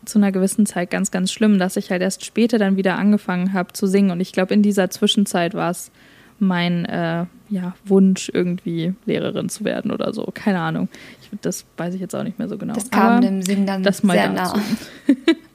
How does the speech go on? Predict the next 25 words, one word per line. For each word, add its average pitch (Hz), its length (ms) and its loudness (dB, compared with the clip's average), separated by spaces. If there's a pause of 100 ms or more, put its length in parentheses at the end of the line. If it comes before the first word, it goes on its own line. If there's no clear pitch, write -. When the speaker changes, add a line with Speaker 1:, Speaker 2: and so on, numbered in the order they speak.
Speaker 1:
<laughs> 220 80 -4
Ja. 185 160 -4 (640)
Speaker 2:
Die 208 180 4
Lehrerin. 196 680 -4 (560)
Ähm, 196 600 4 (100)
nee, 220 360 6
aber 208 360 2
ich 180 220 -4
überleg 196 320 -4
gerade, 196 220 -4
hab 185 120 -6
ich - 160 -10
ein 233 240 0
Kindheits-, 240 420 -2
ein 208 180 4
witziges, 220 500 -6
ein 208 120 6
witziges 294 460 2
Kindheitstrauma? 277 920 0 (340)
Speaker 1:
<laughs> - 340 0
Speaker 2:
Ich 196 360 -4
weiß 220 360 2
es - 160 -8 (200)
ehrlich 214 420 0
gesagt, 208 640 -2